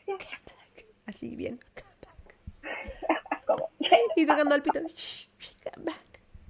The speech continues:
Speaker 1: Yo todavía creo que caían los dos en la tabla.
Speaker 2: Sí,
Speaker 1: Pero bueno.
Speaker 2: toda la vida, Jack, por favor, o sea,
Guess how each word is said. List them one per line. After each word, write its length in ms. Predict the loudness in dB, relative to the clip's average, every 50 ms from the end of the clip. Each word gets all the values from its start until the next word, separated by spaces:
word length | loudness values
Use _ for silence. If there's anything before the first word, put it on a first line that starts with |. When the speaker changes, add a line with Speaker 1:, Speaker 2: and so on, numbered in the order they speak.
| -20 -20 _ _ _ _ _ _ _ -20 _ _ -16 -12 -12 -10 -8 -6 -6 -2 6
Speaker 1:
Yo 160 | 8 10 12 12
todavía 280 | 12 12 12 12 12 12
creo 160 | 12 12 12
que 100 | 12 10
caían 300 | 12 12 12 12 12 10
los 100 | 10 8
dos 80 | 8 8
en 60 | 6
la 80 | 6 4
tabla. 380 | 4 2 2 2 -2 -6 -6 -8 -12 -2
Speaker 2:
Sí, 200 | 2 6 10 12
Speaker 1:
Pero 160 | 12 12 12
bueno. 400 | 10 8 8 8 6 6 6 6
Speaker 2:
toda 200 | 6 8 8 8
la 140 | 8 6 6
vida, 280 | 4 4 2 2 2 2
Jack, 260 | 0 0 -2 -2 -4
por 140 | -10 -10 -10
favor, 160 | -10 -14 -12
o 20 |
sea, 160 | -10 -12 -12